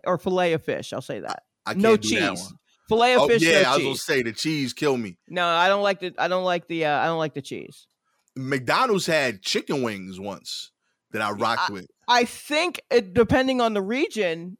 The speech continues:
Speaker 1: you can get them in other McDonald's.
Speaker 2: Yo, I was vibing with those.
Speaker 1: 'Cause I, I mean, I feel like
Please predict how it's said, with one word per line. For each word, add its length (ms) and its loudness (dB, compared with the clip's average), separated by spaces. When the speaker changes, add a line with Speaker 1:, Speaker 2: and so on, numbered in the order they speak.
Speaker 1:
you 160 -8
can 200 -4
get 280 -2
them 440 -4
in 140 -2
other 240 0
McDonald's. 840 -4
Speaker 2:
Yo, 340 0
I 160 -2
was 200 -2
vibing 400 0
with 140 -10
those. 520 -6
Speaker 1:
'Cause 340 -2
I, 260 -2
I 120 -8
mean, 240 -8
I 120 -8
feel 380 -10
like 320 -2